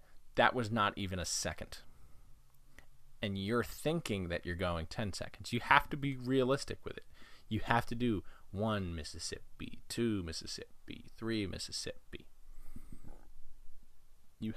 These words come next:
have to break down the second even, okay? So sometimes what we'll do is we'll do one matador, two matador, three matador.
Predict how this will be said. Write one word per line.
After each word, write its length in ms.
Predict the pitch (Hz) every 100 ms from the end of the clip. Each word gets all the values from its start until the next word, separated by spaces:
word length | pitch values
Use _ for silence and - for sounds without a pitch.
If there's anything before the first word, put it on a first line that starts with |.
| -
have 240 | 120 -
to 100 | 113
break 400 | 107 104 101 -
down 420 | 98 87 82 87 95
the 120 | 95 95
second 540 | - 143 - 80 - -
even, 260 | - - - - -
okay? 300 | - - -
So 140 | 104 -
sometimes 600 | - 139 127 92 101 - - - - - - - -
what 160 | 98 87
we'll 100 | 87
do 220 | 87 87
is 120 | 92
we'll 80 | 92
do 120 | 90
one 380 | 82 95 107 127
matador, 960 | 101 92 101 - 107 95 90 87 - - - - - -
two 340 | - 120 120 127
matador, 880 | 104 90 90 - 90 87 82 82 - - - - -
three 340 | - 101 113 139
matador. 920 | 110 87 92 - 87 82 76 - -